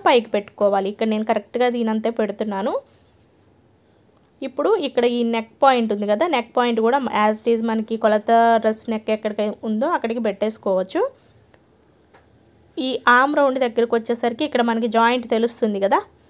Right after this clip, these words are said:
ఈ జాయింట్ ఎక్కడైతే ఉంటుందో దానికన్నా కాస్త పైకి ఒక హాఫ్ ఇంచ్ పైకి పెట్టుకుంటే సరిపోతుంది. ఇలా స్ట్రైట్గా లైన్ వేయండి, స్ట్రైట్గా ఉండాలి. ఇప్పుడు వచ్చేసి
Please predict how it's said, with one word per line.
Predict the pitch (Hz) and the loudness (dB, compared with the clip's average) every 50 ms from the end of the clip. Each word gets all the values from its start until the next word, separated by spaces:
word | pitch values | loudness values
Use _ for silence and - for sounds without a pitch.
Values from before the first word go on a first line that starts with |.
| _ _ _ _ _ _ _ _ _ _ _ _ _ _ - | _ _ _ _ _ _ _ _ _ _ _ _ _ _ -10
ఈ | 262 262 277 233 220 254 | -6 -4 -4 -2 2 2
జాయింట్ | 240 220 233 262 285 269 - 247 | 4 4 4 2 2 0 0 -2
ఎక్కడైతే | 233 - 233 233 226 226 220 220 | 0 2 0 0 2 2 0 0
ఉంటుందో | 220 220 220 214 220 302 415 381 277 | 0 0 -2 -2 -2 -2 2 4 4
దానికన్నా | 247 240 247 240 262 247 311 403 - - | 4 4 4 0 -2 -2 -2 -4 0 2
కాస్త | 269 240 240 269 285 - - - 339 349 - | 4 4 4 2 0 0 -2 -4 -4 0 2
పైకి | 233 208 190 190 190 - 175 - - - 220 | 2 2 2 0 -2 -6 -8 -8 -6 -8 -8
ఒక | 214 - 220 220 220 220 220 220 220 | -2 -2 0 0 2 2 0 0 0
హాఫ్ | 214 208 208 208 - - | 0 0 0 -2 -2 -4
ఇంచ్ | 220 220 - - - | -4 -4 -4 -2 0
పైకి | 208 202 202 202 - | 0 0 0 -2 -4
పెట్టుకుంటే | 214 202 208 - - 208 208 247 262 - | -6 -6 -4 -6 -8 -4 -4 -4 -2 0
సరిపోతుంది. | 226 208 208 196 - 202 196 - 190 180 190 220 294 403 466 - _ _ _ _ _ _ _ _ _ _ _ _ - _ _ - | 0 0 0 -2 -4 -6 -4 -4 -8 -6 -4 -4 -4 -4 -6 -8 _ _ _ _ _ _ _ _ _ _ _ _ -20 _ _ -2
ఇలా | 247 269 277 - | 0 0 0 -2
స్ట్రైట్గా | - - 240 233 220 220 254 240 - - 269 349 339 285 | -4 0 2 2 4 2 0 -4 -6 -2 0 2 4 4
లైన్ | 240 220 214 214 202 190 | 4 4 2 0 -2 -2
వేయండి, | 185 190 185 190 185 180 - - - - | -4 -4 -4 -6 -6 -8 -10 -12 -12 -18
స్ట్రైట్గా | - - 226 226 226 240 240 233 - 262 247 247 233 214 196 | -2 2 4 4 4 2 0 -2 0 2 4 4 4 4 2
ఉండాలి. | 190 185 180 180 196 269 392 539 523 - - _ _ _ _ - _ _ _ _ _ _ _ _ _ _ _ _ _ _ _ _ _ _ _ _ _ _ _ _ 320 320 | 0 -2 0 0 0 2 0 0 -2 -2 -10 _ _ _ _ -20 _ _ _ _ _ _ _ _ _ _ _ _ _ _ _ _ _ _ _ _ _ _ _ _ -4 -4
ఇప్పుడు | - - 302 302 | -2 2 2 2
వచ్చేసి | 294 - 302 285 - 339 | 2 2 -4 -2 -2 -4